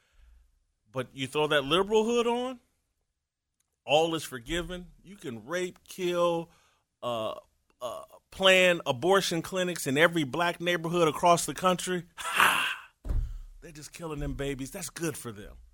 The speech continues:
Anything that they do is a positive if you put that liberal hood on. And I, I just, I'm trying to wake black people up like, hey, the K K K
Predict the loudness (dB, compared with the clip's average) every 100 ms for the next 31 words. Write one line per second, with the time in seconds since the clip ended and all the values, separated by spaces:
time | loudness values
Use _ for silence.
0 | _ _ _ -12 4 8 8 6 2 2
1 | 2 0 0 0 0 -2 0 2 0 -10
2 | -20 -20 _ -20 _ _ 0 2 0 -2
3 | -4 6 8 8 2 -6 -8 -6 -6 -6
4 | -12 -4 -4 0 -2 -2 -4 0 0 0
5 | 2 0 2 0 0 -4 -8 -20 -20 _
6 | _ _ 4 6 8 4 2 2 6 6
7 | 8 4 4 4 6 6 0 0 4 6
8 | 4 2 -2 2 2 2 -4 -8 2 2
9 | 2 -2 -10 -6 -4 0 0 -2 -4 -6
10 | -10 -12 -10 -10 -14 _ _ _ _ _
11 | _ _ _ -8 2 4 4 4 2 2
12 | -2 0 0 -4 -10